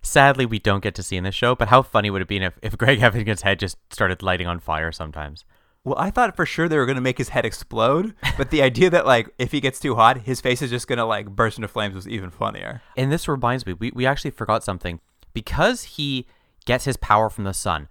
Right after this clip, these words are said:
Speaker 1: so the only time he can get into these modes, like, if he wants to be really smart or he wants to,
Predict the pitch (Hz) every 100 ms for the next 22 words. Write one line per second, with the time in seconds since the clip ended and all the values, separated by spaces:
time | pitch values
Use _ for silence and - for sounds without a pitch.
0 | _ - 127 113 117 143 165 202 - 139
1 | 135 123 113 113 113 110 110 104 87 98
2 | 98 95 90 - - _ _ 110 104 139
3 | 170 165 143 139 120 117 104 - 98 90
4 | 82 92 90 95 - 87